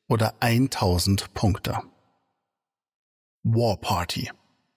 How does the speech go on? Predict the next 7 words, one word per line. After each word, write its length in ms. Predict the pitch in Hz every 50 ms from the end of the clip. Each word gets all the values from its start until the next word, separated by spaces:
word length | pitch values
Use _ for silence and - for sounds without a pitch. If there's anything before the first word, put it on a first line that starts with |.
| _ _ _ _ _ _ -
Gefecht 640 | - 107 - - 143 151 - - - - - - 127
mit 120 | 117 113
kleineren 460 | - 120 120 123 139 143 135 143 147
Armeen 560 | - - 160 147 139 127 110 104 98 95 101 - _ _ _ _ _ -
bis 200 | - 104 - -
zweihundertfünfzig 1120 | - - - 123 117 107 104 107 110 113 113 - - - 113 104 - - - - 131 - -
Punkten. 580 | - - 127 104 - - - - 117 110 -